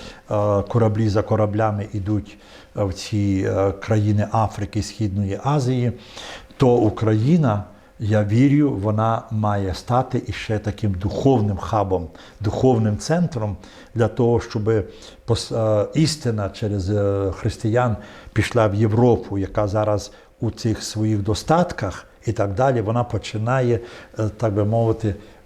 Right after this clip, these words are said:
е, зажиріла. Як казав, е, е, Ісус Навін, каже: «Я знаю, що як я, я відійду, ви, каже, наїстеся, ну, там, виноградники, країна молоком і медом, ви, каже, зажирієте і забудете за Бога».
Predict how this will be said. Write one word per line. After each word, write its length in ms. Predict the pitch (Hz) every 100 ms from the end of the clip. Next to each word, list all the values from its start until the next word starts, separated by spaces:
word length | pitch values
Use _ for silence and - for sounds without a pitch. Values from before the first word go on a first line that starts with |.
| -
е, 160 | 107 110
зажиріла. 840 | 110 117 113 117 127 123 110 87 - - - - _ _ _ - - _ _ _ _ _ - - - 120
Як 100 | -
казав, 380 | 107 110 110 113
е, 180 | 107 95 - -
е, 280 | 107 104 104 113
Ісус 400 | - 120 107 127
Навін, 360 | 113 95 90 80 - _ _ _ _
каже: 280 | 127 113 107
«Я 140 | 113
знаю, 400 | 104 131 165 135
що 160 | - 107
як 180 | 98 117
я, 100 | 110 - - 113
я 220 | 107 104
відійду, 580 | 104 98 156 139 107 87 - - -
ви, 140 | 117
каже, 320 | - 117 107
наїстеся, 1000 | 110 110 - 160 165 156 151 139 127 127 135
ну, 120 | 117
там, 180 | 104 101
виноградники, 760 | 107 117 139 131 117 110 113
країна 500 | - 107 101 104 107
молоком 560 | 107 110 110 135 131 117
і 40 |
медом, 440 | 113 135 135 131 127 - - - 123
ви, 100 | 127
каже, 280 | 123 120
зажирієте 720 | 104 110 101 127 160 151 143 117
і 40 |
забудете 520 | 104 110 120 113 117
за 160 | 98 110
Бога». 420 | 95 104 90